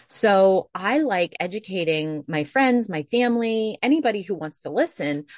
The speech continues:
that while you're going through your pregnancy, yes, swelling is normal, but it's, I mean, it's common. I'm sorry. Yes, swelling is common, but it's not normal. We, we can support it with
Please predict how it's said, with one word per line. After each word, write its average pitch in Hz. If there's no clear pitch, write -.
that 196
while 196
you're 285
going 202
through 196
your 175
pregnancy, 180
yes, 185
swelling 185
is 151
normal, 180
but 180
it's, -
I 196
mean, 202
it's -
common. 220
I'm 175
sorry. 165
Yes, 190
swelling 196
is 139
common, 160
but 185
it's 180
not 202
normal. 165
We, 180
we 180
can 233
support -
it 131
with 175